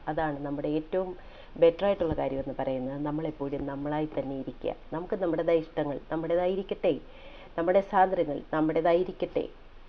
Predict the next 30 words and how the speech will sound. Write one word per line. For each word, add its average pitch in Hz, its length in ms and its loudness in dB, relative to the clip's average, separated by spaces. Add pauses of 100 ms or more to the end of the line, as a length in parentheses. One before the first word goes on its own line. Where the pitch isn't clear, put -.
(260)
ഇപ്പോൾ 175 220 4
ഭർത്താവിന് 196 400 2 (100)
ചില 202 140 -2
സ്വാതന്ത്ര്യങ്ങളുണ്ട്, 180 640 2
ഭർത്താവിൻ്റെ 156 420 0
എല്ലാ 160 220 2
സ്വാതന്ത്ര്യങ്ങളും 170 520 -2
നമ്മൾ 147 280 -4
കമ്പൽ 143 240 -4
ചെയ്യാൻ 143 260 -4
പോകേണ്ട 139 300 -6
കാര്യമില്ല. 135 320 -6
അത് 160 300 -4
നല്ലതാണെങ്കിൽ 160 640 -4
കമ്പൽ 139 220 -6
ചെയ്യുക, - 360 -6 (440)
ചീത്തയാണെങ്കിൽ, 160 600 0 (300)
ഏഹ്, - 260 -4 (100)
അതുകൊണ്ട് 170 340 0
പ്രശ്നങ്ങളാണ് 190 580 0
ഉണ്ടാക്കുന്നത്, 143 500 -2
നമ്മുടെ 139 180 -4
ജീവിതത്തിൽ 151 320 -4
പ്രശ്നങ്ങളാണ് 156 560 -2
ഉണ്ടാക്കുന്നത്, 147 400 -4
പരസ്പരം 151 280 -4
അങ്ങോട്ടും 151 240 -4
ഇങ്ങോട്ടും 151 320 -2
പോരടിക്കേണ്ടി 151 480 -2
വരുന്ന 156 280 0